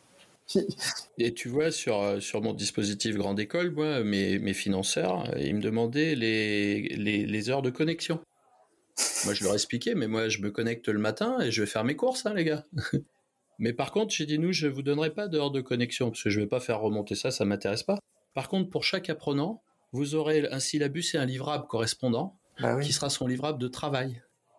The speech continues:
Speaker 2: Et comme ça, vous pourrez regarder, observer réellement le faire, ce qu'il a fait. Bah, du coup, ils ont pas trop chassé, hein, euh, derrière, ils nous ont pas trop embêtés. Puis après, tu sais, quand tu remontes du scorm ou des données comme ça, tu mets un bon fichier,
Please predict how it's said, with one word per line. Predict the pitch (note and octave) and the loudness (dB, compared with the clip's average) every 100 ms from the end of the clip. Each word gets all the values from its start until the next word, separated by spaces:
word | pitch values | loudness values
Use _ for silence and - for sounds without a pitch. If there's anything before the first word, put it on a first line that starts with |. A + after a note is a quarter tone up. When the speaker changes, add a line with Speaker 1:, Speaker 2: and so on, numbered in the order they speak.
| _ _ _ _ - | _ _ _ _ -6
Speaker 2:
Et | |
comme | G2+ A2 | -2 -2
ça, | - E3+ | 0 0
vous | E3 | 0
pourrez | C#3 C3+ C3+ - | -2 -2 0 0
regarder, | B2+ D3 C3 A2 F3 A#3 | 0 0 0 0 -2 0
observer | C#3+ C#3 - C3+ C#3 C#3+ | 0 0 0 0 0 -2
réellement | C3+ C3+ D#3 C#3+ D#3+ F#3 | -2 -2 0 2 2 2
le | D3 | 0
faire, | - E3 - - _ _ _ _ _ _ - | 0 -4 -6 -14 _ _ _ _ _ _ -6
ce | - | -2
qu'il | A#2+ B2 | 0 0
a | |
fait. | - F#3 - - _ _ _ _ _ _ _ _ _ _ _ _ _ _ _ _ _ - | 0 -2 -4 -14 _ _ _ _ _ _ _ _ _ _ _ _ _ _ _ _ _ -8
Bah, | G#2 C#3 | -2 0
du | D3+ | -2
coup, | - B3+ | -2 0
ils | B3 F3+ | 0 0
ont | C#3 | -2
pas | D3+ | -2
trop | D3+ F3 | -2 -2
chassé, | E3 D#3+ - C#3 C3+ | 0 -2 0 0 0
hein, | C#3 C3+ | 0 0
euh, | A2+ G#2 G#2+ | 0 0 0
derrière, | A2+ A2+ A#2 C3 | 0 0 0 0
ils | |
nous | G2+ G#2+ | 0 -2
ont | |
pas | A#2+ | -4
trop | B2 - | -4 -2
embêtés. | C#3 B2 B2 G#2+ - _ _ _ _ _ _ _ _ _ _ _ _ _ _ _ _ _ _ _ | 0 0 -4 -6 -8 _ _ _ _ _ _ _ _ _ _ _ _ _ _ _ _ _ _ _
Puis | - B2 | -4 -4
après, | - D3+ | -2 -4
tu | D3 | -4
sais, | B2 C#3+ | -4 -4
quand | A#2+ A2 | -4 -2
tu | B2+ | -2
remontes | A#2 A2+ A#2 | 0 0 0
du | G#2+ | -4
scorm | - A#2 B2 A#2 | -4 -2 0 -2
ou | |
des | A2 | -2
données | G#2 G#2+ G#2 | 0 0 0
comme | G#2+ G2+ | 0 0
ça, | B2+ | -2
tu | B2+ A2+ | -2 -2
mets | G#2+ | 0
un | G#2 | 0
bon | C3+ | 0
fichier, | C3+ - - C3+ D3+ | -2 -2 0 0 0